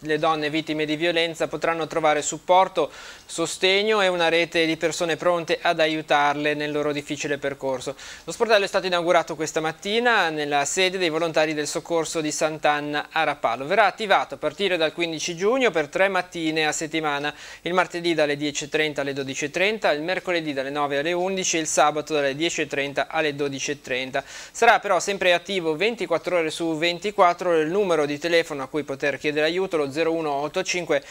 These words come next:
trenta novantanove dodici. I volontari del soccorso di Rapallo hanno messo a disposizione un ufficio distaccato dall'ingresso della sede della pubblica assistenza proprio per garantire alla persona che ha bisogno di supporto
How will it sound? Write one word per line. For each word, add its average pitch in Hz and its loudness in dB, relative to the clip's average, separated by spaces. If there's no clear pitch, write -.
trenta 190 2
novantanove 156 0
dodici. 143 -2
I 170 -2
volontari 185 2
del 175 2
soccorso 175 -2
di 160 2
Rapallo 190 2
hanno 160 -4
messo 151 -4
a 151 -6
disposizione 151 -2
un 175 -4
ufficio 160 -2
distaccato 165 0
dall'ingresso 151 0
della 135 -2
sede 147 -2
della 156 0
pubblica 139 -4
assistenza 185 -2
proprio 156 0
per 147 -2
garantire 147 0
alla 139 0
persona 147 -2
che 135 -4
ha 131 0
bisogno 147 -2
di 139 -4
supporto 147 0